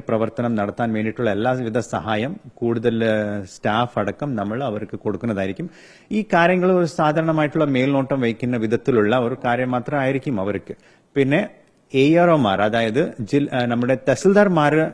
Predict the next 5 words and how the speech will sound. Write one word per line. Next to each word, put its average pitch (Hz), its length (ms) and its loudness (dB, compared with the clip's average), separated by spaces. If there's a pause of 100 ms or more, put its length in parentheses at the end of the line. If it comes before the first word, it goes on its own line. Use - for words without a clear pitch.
(180)
ആരാണോ 135 440 2
റിട്ടേണിംഗ് 127 380 -2
ഓഫീസറായി 120 500 -2
ഇപ്പോൾ 120 180 -6
നിയമിച്ചിട്ടുള്ളത്, 107 720 -2